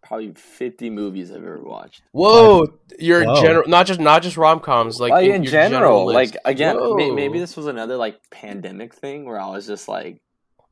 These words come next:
Speaker 1: but yeah. It
Speaker 2: But, okay, so objectively, you're right, it, 'cause it is really good.
Speaker 1: It is. It's a great. I, I don't know. I liked it a lot, and I thought,
Speaker 3: Okay,
Speaker 1: like,
Speaker 3: so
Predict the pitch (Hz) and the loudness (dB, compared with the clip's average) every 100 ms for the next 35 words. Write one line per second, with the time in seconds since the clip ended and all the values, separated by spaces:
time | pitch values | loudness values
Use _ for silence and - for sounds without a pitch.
0 | _ _ _ _ _ _ 117 113 90 123 | _ _ _ _ _ _ -8 -6 -6 -8
1 | 143 90 98 _ _ _ _ _ _ _ | -8 -8 -14 _ _ _ _ _ _ _
2 | - 127 170 240 220 233 220 240 185 180 | -10 -4 2 2 2 2 2 2 0 2
3 | 214 214 208 180 170 165 165 190 165 135 | 2 2 0 -2 0 0 2 2 2 -2
4 | 135 170 160 185 165 127 127 147 147 151 | -8 -6 0 0 0 -4 -10 -6 -6 -6
5 | 123 175 175 87 107 127 196 196 160 135 | -4 -2 -2 -4 -8 -6 -4 -4 -6 -10
6 | 160 381 240 - 123 131 - - 123 - | -8 -8 -10 -8 -4 -4 -6 -8 -8 -4
7 | 139 131 90 87 - 135 147 120 110 _ | -4 -4 -6 -14 -10 -6 -2 -2 -4 _
8 | 101 92 - 57 50 50 - 101 104 - | -14 -12 -14 -16 -18 -20 -18 -16 -10 -4
9 | 104 95 104 98 123 | -2 -2 -6 -6 -8